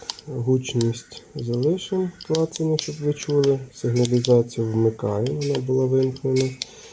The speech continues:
Поріг поставимо, ну, давайте тридцять мікрорентген в годину. Так.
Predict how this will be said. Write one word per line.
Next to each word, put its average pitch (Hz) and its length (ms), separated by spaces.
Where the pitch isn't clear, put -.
Поріг 170 380
поставимо, 139 800
ну, 185 280
давайте 127 440
тридцять 135 440
мікрорентген 120 680
в 117 80
годину. 110 560
Так. 110 300